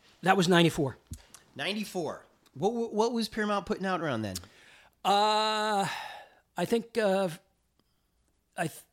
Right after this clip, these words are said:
Speaker 1: Frasier. Oh no, Cheers, I think, was still going. Is it?
Speaker 2: Uh-huh.
Speaker 1: I'm trying. You know, it,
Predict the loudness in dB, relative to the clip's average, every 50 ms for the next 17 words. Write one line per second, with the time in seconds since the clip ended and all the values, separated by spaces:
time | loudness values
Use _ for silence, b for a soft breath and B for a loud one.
0 | _ -16 -10 0 4 6 6 6 6 2 0 -2 -6 -10 _ _ _ B B B
1 | 0 4 4 4 4 4 4 4 4 4 4 4 4 2 2 0 -2 -2 -2 -2
2 | -2 -2 -2 -2 -2 -2 0 0 0 0 -2 -2 -2 -2 -2 -2 -2 -2 -2 -2
3 | -4 B B B B B B B B -8 -8 -6 -6 -8 -6 -6 -4 -4 -4 -4
4 | -6